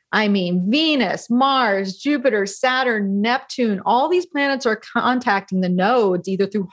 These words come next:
ho-, you know, well, <laughs> either one, but harder or softer aspects. Uh, so, you know, when we think about the destiny-inducing nodes, you know,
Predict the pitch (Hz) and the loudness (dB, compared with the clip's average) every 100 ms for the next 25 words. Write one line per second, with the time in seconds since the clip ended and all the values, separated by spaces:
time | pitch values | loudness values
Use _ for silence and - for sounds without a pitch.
0 | - - - 196 170 156 151 - - 170 | -4 -4 -4 -4 -2 0 -2 -4 -10 -2
1 | 254 247 208 196 190 180 185 226 220 240 | 2 2 2 2 0 0 0 0 2 2
2 | 233 220 214 196 220 220 196 180 - 185 | 2 0 0 0 -2 -2 -2 -2 -2 -2
3 | 185 233 - - - - - - - - | -2 -4 -6 -4 -4 -4 -12 -18 -20 -20
4 | - _ 208 202 - - 254 247 254 240 | -20 _ 0 0 0 0 2 2 0 -4
5 | 233 208 208 208 190 180 170 170 180 185 | -2 -2 -2 -2 -2 -2 -4 -4 -4 -4
6 | - 180 180 180 190 175 190 190 196 180 | -8 -6 -2 -2 0 0 0 -2 -2 0
7 | 175 196 175 170 170 165 - 170 165 | 0 0 2 0 -2 -6 -8 -6 -4